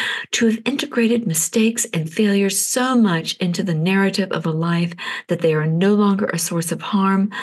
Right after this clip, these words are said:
but only meaning, is a beautiful thing and something I hope personally to achieve, and also that our students and community might reach as we move further into our lives and careers.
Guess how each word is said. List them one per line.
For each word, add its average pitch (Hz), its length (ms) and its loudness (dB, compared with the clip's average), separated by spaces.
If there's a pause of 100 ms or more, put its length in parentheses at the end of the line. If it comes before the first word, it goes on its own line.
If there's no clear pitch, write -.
(280)
but 240 180 -2
only 233 440 4
meaning, 196 580 2 (380)
is 175 160 0
a - 40 4
beautiful 190 640 0
thing 160 500 -4 (440)
and 151 140 -2
something 147 480 -2
I 214 120 2
hope 202 280 0
personally 151 460 -4
to - 180 -6
achieve, - 580 -2 (680)
and 165 260 -4
also 175 540 -2 (100)
that 160 120 -4
our 156 120 -2
students 202 600 -2
and 139 200 -6
community 170 640 -2 (240)
might 160 240 -2 (100)
reach 147 480 -4 (440)
as 180 180 -2
we 180 100 2
move 180 240 0
further 226 560 0
into 143 280 -4
our 156 100 0
lives 170 580 -2 (200)
and 147 120 -6
careers. 139 600 -6